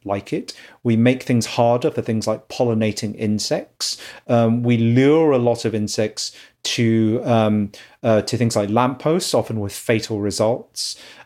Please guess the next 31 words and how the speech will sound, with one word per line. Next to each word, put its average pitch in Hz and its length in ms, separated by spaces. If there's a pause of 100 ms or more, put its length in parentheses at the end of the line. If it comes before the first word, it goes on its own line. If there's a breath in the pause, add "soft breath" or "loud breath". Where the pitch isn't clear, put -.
(100)
Light 123 460
at 120 140
night 113 460 (100)
near 117 280
the 113 160
ocean 156 640
can 117 300
attract, - 760
um, 113 280
hatchling 127 520
sea 151 300
turtles 104 640
away 131 500
from 113 300
the 113 100
ocean 113 480
where 107 160
they 107 160
need 107 340
to 110 100
be, 113 320
again, 120 420
often 104 300
with 101 120
fatal 101 320
results. - 640 (520 loud breath)
Light 127 300
at 131 100
night 127 380
can, 113 460
um, 117 600